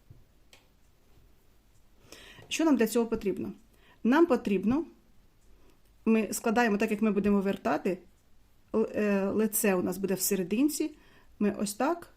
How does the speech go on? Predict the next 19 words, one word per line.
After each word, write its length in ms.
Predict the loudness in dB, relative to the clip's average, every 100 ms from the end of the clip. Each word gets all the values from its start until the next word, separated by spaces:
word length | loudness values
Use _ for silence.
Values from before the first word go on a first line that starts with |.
| _ _
огортаємо 840 | -2 0 -2 0 2 4 2 0 -6 -16 -16 -6
нашу 260 | -4 -4
шнурівку. 580 | -4 -2 0 0 -4 -14 -18 -20 -20 _ _ _ _ -20 _ _ -20 _ _
Хвостик 520 | -8 -2 -2 0 -4 -6 -20 -12
трішечки, 500 | -4 -2 -2 -6 -8 -10 -20 -20 -16
щоб 240 | -2 0
виглядав, 540 | 2 0 0 -2 -2 -4 -10 -20 -20 -20 _
ми 180 | 4 6
його 320 | 6 2 -2
ось 140 | -4 -2
тут 180 | -4
фіксуємо 840 | -2 -4 -2 -2 0 0 0 0 -4 -14 -20 -20 -4
і 60 | 2
лапкою 640 | 4 4 2 -2 -2 -2 -6 -14 -20 -10
для 360 | -2 2 2 2
молнії 640 | 0 0 0 2 2 -2 -8 -8
ми 220 | -2 0 0
будемо 380 | -2 0 0
проходити. 520 | -2 -6 -6 -10 -12